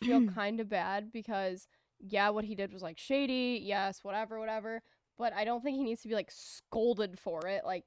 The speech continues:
Speaker 1: they're not dating. That's what it's for. It's kind of like he's not taking ownership, and that's what's annoying. But
Speaker 2: Mm-hmm.
Speaker 1: I also don't, I think they're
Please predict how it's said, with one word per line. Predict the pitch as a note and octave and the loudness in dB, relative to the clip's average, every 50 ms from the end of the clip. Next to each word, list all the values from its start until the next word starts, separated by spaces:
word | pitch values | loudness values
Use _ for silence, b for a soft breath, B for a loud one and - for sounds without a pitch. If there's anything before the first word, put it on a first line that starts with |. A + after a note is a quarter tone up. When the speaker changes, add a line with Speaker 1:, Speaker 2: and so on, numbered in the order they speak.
| _ _ | _ _
Speaker 1:
they're | G#3 G3 G3+ | -4 -2 -2
not | G3 G3 G3 G#3+ A3+ - - | 0 0 0 0 0 -2 -4
dating. | G3 G3 F3 E3+ D#3+ C#3+ D#3 D#3 E3 F3+ F#3 G3+ - _ _ _ _ _ _ - | -4 -4 -4 -4 -4 -6 -6 -6 -6 -6 -8 -10 -12 _ _ _ _ _ _ -12
That's | F#3 F3+ - - | -12 -12 -12 -14
what | - F#3+ G#3 A3+ A3+ | 0 4 4 4 4
it's | G#3 - | 2 -2
for. | - - G3 F3+ F#3 F#3+ | -6 -6 -2 0 2 2
It's | F3+ D3 G3 - | 2 0 0 -2
kind | - A#3 G#3+ G#3+ | -2 -2 0 0
of | G#3+ G#3+ | 0 0
like | G#3 G3+ - | 0 -2 -2
he's | A3+ G3 - | -4 -6 -4
not | G#3+ F#3+ E3+ | -4 -4 -4
taking | - A3 F#3+ G3 F#3 | -4 -8 -8 -8 -6
ownership, | - F3 F#3 F#3+ F#3+ F#3 - F#3+ E3 | -4 -4 -2 -2 -4 -4 -4 -6 -6
and | F#3 F3 F3 | -4 -4 -6
that's | E3+ E3 - - | -6 -6 -8 -10
what's | F3+ - - | -14 -12 -10
annoying. | F3 E3 E3 E3 E3+ F#3+ G#3 A#3 B3+ b b b b b b | -10 -8 -6 -4 -4 -4 -4 -4 -6 b b b b b b
But | G3+ F#3+ G3+ | 0 2 2
Speaker 2:
Mm-hmm. | G3 G#3+ | 4 4
Speaker 1:
I | G3 | 4
also | - G3 G3 G3+ F3 - A#3 A#3 | 4 4 4 4 2 2 2 2
don't, | G#3 - G#3 F#3 - | 4 4 4 4 4
I | G3 G3+ | 2 2
think | - A#3 A3+ - | 2 0 0 0
they're | A3+ G3 | 0 -2